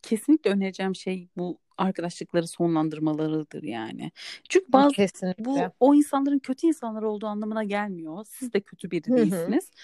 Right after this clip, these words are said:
Speaker 1: Sadece arkadaşlık sizi beslemiyor. Bu kadar basit yani.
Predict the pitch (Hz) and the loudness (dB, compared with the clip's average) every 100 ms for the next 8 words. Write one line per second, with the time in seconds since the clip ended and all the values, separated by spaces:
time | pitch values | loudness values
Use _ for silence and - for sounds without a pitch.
0 | - _ - 359 269 - 311 339 - 202 | -20 _ -4 0 0 -2 -4 -4 -8 -12
1 | - 381 311 226 320 277 - - 175 160 | -12 -18 -12 -6 0 0 -2 -8 -8 -8
2 | 185 240 160 214 208 208 - 214 - 156 | -10 -8 -4 -2 -2 -2 -4 -10 -8 -8
3 | 135 - | -8 -10